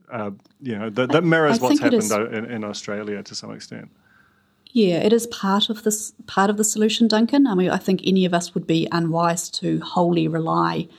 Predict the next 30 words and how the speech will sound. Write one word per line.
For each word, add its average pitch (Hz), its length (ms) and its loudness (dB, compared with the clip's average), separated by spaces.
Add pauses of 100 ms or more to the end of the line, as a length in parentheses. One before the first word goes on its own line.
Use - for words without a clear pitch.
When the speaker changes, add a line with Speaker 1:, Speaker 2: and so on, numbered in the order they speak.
(260)
Speaker 2:
on 175 480 2
third 170 340 2
parties 185 520 -2
for 180 180 0
our 170 180 0
ongoing, 170 720 0
um, 160 420 -4
future - 280 -4
sustainability. 175 800 -2 (500)
Uh, 170 220 2
and 190 180 4
there 180 80 4
are 170 80 2
a 170 40 2
lot 185 200 4
of 175 60 0
other 165 160 2
dynamics 156 500 0
at - 140 -6
play. 170 320 0
You 160 80 2
know, - 240 -2 (160)
A 170 160 2
I 165 160 0
and 160 100 -8
Chat 185 200 -6
G 160 120 -10
P 156 80 -16
T 165 480 -4 (380)
have, 165 540 0